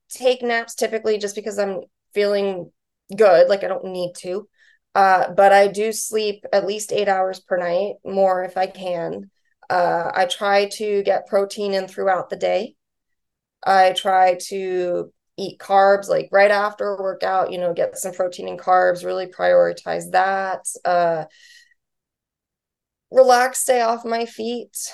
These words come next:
Um, yeah, like, Epsom salt baths every so often. I just started that up again. I use the recovery boots. Uh, I like yoga and stretching. Um, I go through periods where I have massages and then periods where I don't.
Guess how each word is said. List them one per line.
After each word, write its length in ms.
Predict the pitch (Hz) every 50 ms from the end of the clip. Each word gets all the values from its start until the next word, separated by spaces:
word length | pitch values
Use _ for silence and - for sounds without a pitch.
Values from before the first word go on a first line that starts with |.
| - - - - -
Um, 600 | - 208 196 190 196 196 196 196 196 196 196 190 185 - _ _ _ _ _ _ _ _ _ _ _ _ _ _ _ _ _ _ _ _ _ _ _ _ _ _ _ _ _ _ _ - _
yeah, 280 | - 233 240 226 220 220
like, 240 | 214 202 180 180 - -
Epsom 400 | 147 - - - 233 220 220 208
salt 420 | 208 - - 208 202 - - -
baths 400 | - 208 190 185 190 190 - -
every 240 | 196 196 190 196 202
so 180 | 196 202 190 190
often. 300 | 185 175 185 - 190 190
I 60 | 190
just 180 | 190 190 185
started 300 | - - 185 180 190 180
that 200 | 175 175 180 175
up 140 | 175 175 175
again. 420 | - 175 - 185 185 180 180 180 180
I 60 | 175
use 340 | 175 180 180 180 175 175 -
the 240 | - 175 175 175 -
recovery 500 | - - - - 220 196 - 190 190 190
boots. 720 | 185 - - 180 180 175 175 165 - - - - - -
Uh, 340 | - - 170 170 170 - - - - - - - -
I 100 | - 208
like 260 | 214 220 226 220 220
yoga 600 | 226 214 214 214 202 202 208 196 196 196 196 185 -
and 140 | 190 196 190
stretching. 880 | - - - 180 175 - - - 190 185 180 180 180 - - 180 180 _ _ _ _ _ _ _ _ -
Um, 420 | 165 180 180 180 175 175 - - -
I 80 | - 175
go 160 | 175 196 196 190
through 140 | 196 202 180
periods 420 | 180 - 190 185 185 185 180 185
where 140 | 180 175 175
I 40 | 175
have 220 | 180 175 180 180 175
massages 600 | 180 175 - 175 170 165 180 170 175 175 170 170
and 100 | 175 175
then 120 | 165 160 -
periods 300 | 180 - 85 85 - -
where 120 | 82 80 80
I 60 | 196
don't. 400 | - 92 78 80 87 98 98